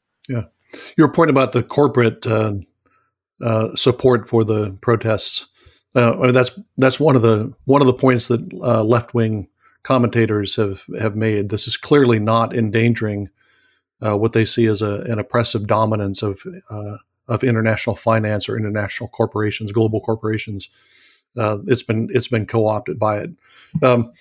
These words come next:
yeah, I wanted to pick up on your last comments too, Alistair, 'cause I, in the last few minutes here, I wanted to turn to, uh, more of a discussion of what,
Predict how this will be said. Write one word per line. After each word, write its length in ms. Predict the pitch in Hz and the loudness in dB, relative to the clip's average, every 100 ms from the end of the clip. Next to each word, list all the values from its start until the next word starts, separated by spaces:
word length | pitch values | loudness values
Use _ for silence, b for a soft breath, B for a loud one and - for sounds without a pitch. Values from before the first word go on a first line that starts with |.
| B | B
yeah, 160 | 190 202 | 4 6
I 100 | 202 | 6
wanted 280 | 185 202 135 | 4 6 4
to 100 | 131 | 2
pick 240 | - 156 | 2 2
up 100 | 139 | 4
on 100 | 135 | 4
your 120 | 123 | 6
last 200 | 127 123 | 4 2
comments 300 | - 113 104 | 2 0 0
too, 180 | - 135 | 2 4
Alistair, 360 | 117 110 - 117 | 4 2 0 0
'cause 160 | 120 | 2
I, 60 | 117 | 2
in 240 | 117 - | 2 2
the 60 | 123 | 4
last 200 | 135 123 | 4 4
few 100 | 127 | 2
minutes 280 | 123 120 - | 4 4 2
here, 140 | 113 | 0
I 40 | 110 | 0
wanted 240 | 113 110 | 0 0
to 140 | 110 | -4
turn 440 | 101 - 117 107 98 | -4 0 2 2 -2
to, 360 | - 113 110 - | 0 2 2 -2
uh, 160 | 113 107 | -4 0
more 360 | 110 110 101 - b b b b b | 2 2 0 -6 b b b b b
of 120 | 117 | 2
a 60 | 117 | 2
discussion 500 | 107 - 135 131 120 | 2 4 4 4 2
of 60 | 110 | 2
what, 160 | 120 | 0